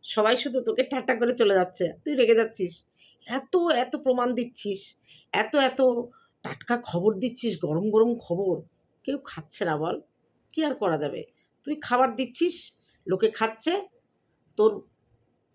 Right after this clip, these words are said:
সেই কমেন্টের উগরাচ্ছে গিয়ে কোথায়? টিনের কমেন্ট বক্সে। বন্ধুরা,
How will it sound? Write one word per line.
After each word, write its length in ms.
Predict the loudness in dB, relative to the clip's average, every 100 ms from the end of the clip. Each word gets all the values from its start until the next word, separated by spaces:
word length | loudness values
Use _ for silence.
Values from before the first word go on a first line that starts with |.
| _
সেই 320 | -16 2 2
কমেন্টের 580 | 2 -2 2 2 4 2
উগরাচ্ছে 600 | 2 -2 2 2 2 -4
গিয়ে 180 | -2 -2
কোথায়? 400 | -2 -2 -2 -4 -10 _ _ _
টিনের 280 | -4 -2 -2
কমেন্ট 320 | 0 2 2
বক্সে। 280 | 0 -4 -12 -14 _ _ _ _ _ -2
বন্ধুরা, 420 | 0 4 2